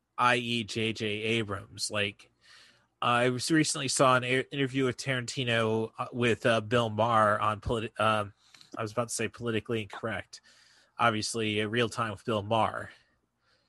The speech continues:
And he gave me a little optimism when it comes to cinema. He was basically just saying, "Look, it's ra-,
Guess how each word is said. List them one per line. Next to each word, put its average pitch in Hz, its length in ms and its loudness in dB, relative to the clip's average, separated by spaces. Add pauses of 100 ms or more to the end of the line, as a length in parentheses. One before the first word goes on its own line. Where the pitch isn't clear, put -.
(360)
And 113 640 -2 (160)
he 185 140 2
gave 214 300 4
me 202 100 0
a 185 80 4
little 180 240 6
optimism 185 760 2
when 190 120 0
it 185 100 -8
comes 175 480 -4
to 165 160 2
cinema. 139 680 0 (640)
He 151 60 0
was 139 160 0
basically 139 400 2
just 147 180 -6
saying, 139 320 -2
"Look, 156 380 2
it's 127 320 0
ra-, 123 400 2